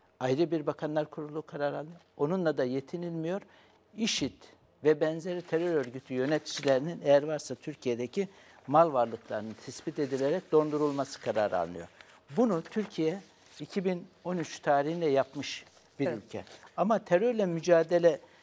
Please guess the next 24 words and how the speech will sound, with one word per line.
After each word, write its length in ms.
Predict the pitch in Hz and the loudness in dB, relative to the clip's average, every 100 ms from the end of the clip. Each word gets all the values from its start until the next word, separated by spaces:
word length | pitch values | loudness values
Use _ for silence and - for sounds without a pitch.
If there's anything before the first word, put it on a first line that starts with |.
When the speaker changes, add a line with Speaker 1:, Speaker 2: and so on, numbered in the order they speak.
| - 147 | -16 -6
Speaker 1:
işit'le 340 | - 247 - | -2 -2 -2
mücadele 720 | 175 165 165 160 160 156 147 | -2 0 2 2 4 2 2
derken 420 | 196 220 - 139 185 - _ _ | -2 -2 -2 -2 -4 -16 _ _
elbette 460 | 156 226 240 - 151 | 0 2 -2 -2 -4
Türkiye'nin 680 | - 190 - 170 165 196 131 | -4 -8 -2 -2 0 -2 -2
de 180 | 110 - - - - | -2 -6 -20 -20 -10
bu 120 | 165 165 | -8 -2
koalisyona 680 | 160 156 151 - 160 151 - _ _ - 151 | 2 2 0 -6 -2 -2 -4 _ _ -18 0
da 60 | 143 | 2
yer 220 | 143 160 | 4 4
alırken 500 | 160 156 139 196 220 - - - | 4 -2 -2 -4 -4 -6 -12 -6
kendine 420 | 160 165 233 220 | -4 0 2 2
göre 240 | 170 185 208 | 2 0 0
farklı 420 | - 151 - 180 | 2 2 2 0
öncelikleri 720 | 147 147 143 - 156 143 117 - _ _ _ | 0 -4 -6 0 0 2 -2 -8 _ _ _
olacak. 420 | 143 127 117 110 - | 0 0 0 -6 -8
Bunun 200 | 190 240 | -6 -4
da 80 | 202 | -4
çok 280 | - 185 147 | -6 -4 2
doğal 200 | 147 202 | 2 2
karşılanması 920 | - 123 - 135 131 139 - 175 - _ _ _ | -6 -10 -6 -6 -4 -6 -4 -6 -6 _ _ _
gerekiyor. 420 | 127 120 - 110 - | -2 -2 -4 -8 2
Eğer 400 | 160 175 143 117 | 4 6 2 2
biz 340 | 175 - - | 2 0 -8